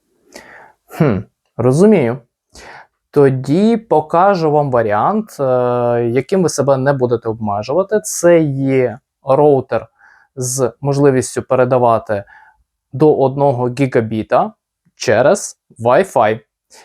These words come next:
І що саме головне, ви можете це все контролювати з вашого смартфону, навіть якщо ви будете знаходитися в будь-якій іншій точці світу. Ставиться додаток, легко налаштовується і з підказками,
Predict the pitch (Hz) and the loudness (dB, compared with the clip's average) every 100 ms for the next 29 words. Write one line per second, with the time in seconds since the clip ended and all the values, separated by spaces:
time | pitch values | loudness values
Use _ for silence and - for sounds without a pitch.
0 | _ - 220 175 - 170 147 135 123 117 | _ -6 -4 -4 -2 0 2 2 2 2
1 | 147 240 - _ 131 165 175 160 135 127 | 0 0 -6 _ 0 2 4 2 0 -2
2 | 131 - 185 165 135 123 123 160 151 127 | -4 -4 -2 -2 -2 -2 2 2 0 0
3 | 139 - - 131 123 - 87 82 107 147 | -2 -4 -6 -6 -6 -14 -14 -10 -2 0
4 | 151 120 - 156 143 120 127 123 117 123 | 0 -4 -2 -2 0 0 -2 -2 -4 -4
5 | - 147 156 143 - 123 110 104 120 156 | -2 -2 -2 -6 -4 -4 -2 -4 2 4
6 | 185 143 120 127 135 175 185 127 120 127 | 2 0 -4 -6 -2 -4 -2 -6 -2 -4
7 | - 113 - 110 92 - - - - _ | -4 -10 -6 -6 -6 -12 -18 -20 -20 _
8 | - - 143 113 120 110 131 180 233 226 | -14 -4 0 0 0 0 0 2 2 2
9 | 208 _ _ _ _ 117 143 165 - 135 | -6 _ _ _ _ -2 2 2 0 -6
10 | 123 123 - - 196 185 165 - 135 - | -4 -4 -6 -4 -2 0 0 -2 -8 -6
11 | 175 156 - 117 - 127 120 - 113 113 | -4 -4 -4 -8 0 0 0 -4 -6 -6